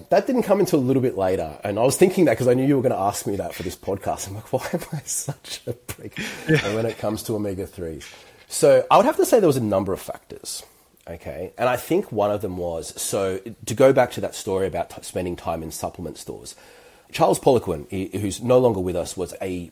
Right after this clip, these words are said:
Speaker 1: huge force in the fitness industry when it comes to a lot of the ways that we integrate health and nutrition around athletes and, and fitness.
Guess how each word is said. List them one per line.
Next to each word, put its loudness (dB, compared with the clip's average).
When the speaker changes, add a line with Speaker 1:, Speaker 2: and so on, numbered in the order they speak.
Speaker 1:
huge -2
force -2
in -6
the -8
fitness -8
industry -8
when -6
it -8
comes -6
to -4
a -2
lot 2
of -4
the -4
ways -4
that -8
we -6
integrate -6
health -8
and -6
nutrition -8
around -8
athletes -6
and, -6
and -8
fitness. -12